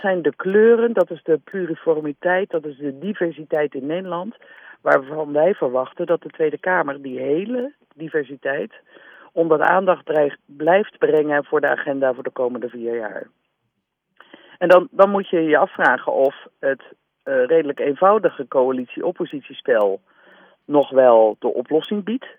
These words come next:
Ik denk dat heel veel mensen daar ook wel een beetje teleurgesteld over zijn. Eh, maar hoe, hoe zorg je dan dat als politiek dat je blijvend gedurende de volledige vier jaar het gevoel geeft aan kiezers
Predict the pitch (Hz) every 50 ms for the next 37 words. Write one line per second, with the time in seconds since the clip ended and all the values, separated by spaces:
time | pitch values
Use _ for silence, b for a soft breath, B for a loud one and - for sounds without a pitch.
0 | _ _ _ - - - 131 127 - 123 117 - 131 127 123 135 127 127 120 117
1 | 117 - 127 117 123 117 113 113 113 107 - 113 107 104 - - 113 107 - 110
2 | 104 - 123 127 147 170 190 - - _ - 185 180 180 - 175 175 170 156 160
3 | 160 147 160 151 156 175 190 220 - b b b b b b b b b b b
4 | b b - 151 151 151 151 147 147 147 147 143 143 143 143 - - 170 170 175
5 | 175 196 240 247 - - 185 190 214 208 185 202 - 170 160 196 202 220 - -
6 | 180 151 151 151 151 151 156 156 151 - 143 - - - 156 151 147 139 - 165
7 | 175 - - - 147 143 - - 156 147 151 156 b b b b b b b b
8 | _ 240 139 143 147 165 190 220 - 208 208 208 - - - 156 156 156 147 151
9 | 143 139 147 131 139 135 - - 87 - - - 147 143 160 185 214 214 - -
10 | 165 160 - - 160 156 160 156 151 151 147 143 143 139 147 143 - - - 120
11 | _ - 147 170 180 170 - - 139 143 - - 131 135 - - 139 123 - 135
12 | 127 123 - -